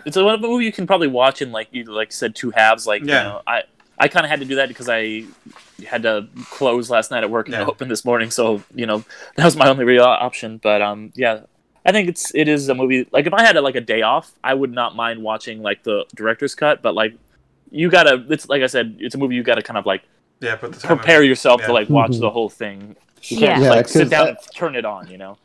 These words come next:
Speaker 3: I, I think
Speaker 4: Yeah.
Speaker 3: that was my thing when we went, 'cause we were expecting, like,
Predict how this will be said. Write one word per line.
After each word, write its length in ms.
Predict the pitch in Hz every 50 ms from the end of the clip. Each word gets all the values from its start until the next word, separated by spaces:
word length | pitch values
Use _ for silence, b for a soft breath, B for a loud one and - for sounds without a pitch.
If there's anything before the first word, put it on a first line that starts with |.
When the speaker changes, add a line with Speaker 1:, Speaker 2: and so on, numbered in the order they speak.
| _ _
Speaker 3:
I, 220 | 120 - - - 160
I 40 |
think 120 | 165 190 214
Speaker 4:
Yeah. 120 | 196 175 165
Speaker 3:
that 40 |
was 120 | 151 127 120
my 180 | 131 127 127
thing 240 | 127 - 135 127 127
when 140 | 123 123 127
we 100 | 127 123
went, 340 | 117 120 120 127 127 135 -
'cause 160 | - 135 120
we 60 | 139
were 100 | 160 165
expecting, 460 | 156 160 - 156 143 123 - 147 139 127
like, 140 | 127 113